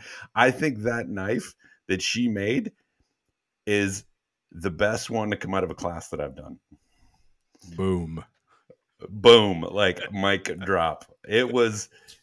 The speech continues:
Speaker 1: she, she really got the, I learned a few things today,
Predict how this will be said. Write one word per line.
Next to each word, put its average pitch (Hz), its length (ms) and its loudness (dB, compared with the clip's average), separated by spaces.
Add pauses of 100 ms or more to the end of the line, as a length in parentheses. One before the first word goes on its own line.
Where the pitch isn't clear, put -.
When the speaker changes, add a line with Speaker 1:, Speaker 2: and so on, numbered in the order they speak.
(120)
Speaker 1:
she, 147 640 -4 (200)
she 110 280 -4
really 113 440 -2
got 98 520 -2
the, 82 480 0 (460)
I 147 200 4
learned 160 320 2
a 135 40 -6
few 147 220 -8
things 151 380 -2
today, 135 500 0